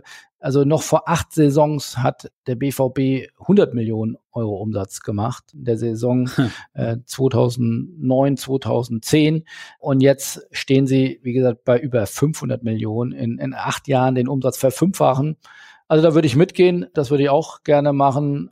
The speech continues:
Speaker 1: Das ist wirklich eine e-, extrem beachtliche Leistung, die der B V B dort in den letzten Jahren hingelegt wird. Welches Thema hast du denn mitgebracht, Daniel?
Speaker 2: Vielleicht noch eine Ergänzung. Ich glaub, so viel Umsatz hat sie nicht mal der Carsten Körl. Er hat, glaub ich, hat er erzählt, er gleich knapp vierhundert Millionen jetzt von Sportradar, richtig?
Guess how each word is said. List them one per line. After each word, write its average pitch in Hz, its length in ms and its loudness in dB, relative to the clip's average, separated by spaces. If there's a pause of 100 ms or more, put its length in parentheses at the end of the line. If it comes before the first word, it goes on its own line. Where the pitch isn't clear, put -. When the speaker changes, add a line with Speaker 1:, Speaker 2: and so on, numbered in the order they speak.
(160)
Speaker 1:
Das 123 200 0
ist 127 120 -2
wirklich 127 260 -2
eine 123 340 0
e-, 135 200 -8
extrem 127 480 -4
beachtliche 120 680 -4 (260)
Leistung, 120 420 0
die 120 300 -2 (140)
der 120 80 -4
B 120 160 0
V 123 140 0
B 127 320 2 (400)
dort 127 160 -2
in 120 80 2
den 113 80 2
letzten 120 320 0
Jahren 113 440 -2
hingelegt 156 580 0
wird. - 280 -18 (420)
Welches 180 200 2
Thema 202 240 4
hast 180 160 2
du 240 40 2
denn 208 140 2
mitgebracht, 135 640 -2 (120)
Daniel? 113 440 -4 (320)
Speaker 2:
Vielleicht 127 200 0
noch 139 80 2
eine 143 180 2
Ergänzung. 139 380 0
Ich 117 80 -2
glaub, 135 280 -2
so 139 120 0
viel 165 120 0
Umsatz 147 240 2
hat 127 100 -4
sie 147 100 -4
nicht 123 140 -6
mal 143 120 0
der 127 100 2
Carsten 135 320 -2
Körl. 135 300 2
Er 120 60 4
hat, 123 100 -4
glaub 131 120 -2
ich, 127 200 -4
hat 139 100 -4
er 135 60 -2
erzählt, 127 320 -2
er 143 80 -2
gleich 127 320 -6
knapp 143 180 -4
vierhundert 143 340 2
Millionen 131 420 2
jetzt 117 160 -8
von 120 220 -4
Sportradar, 113 520 0
richtig? 143 360 -4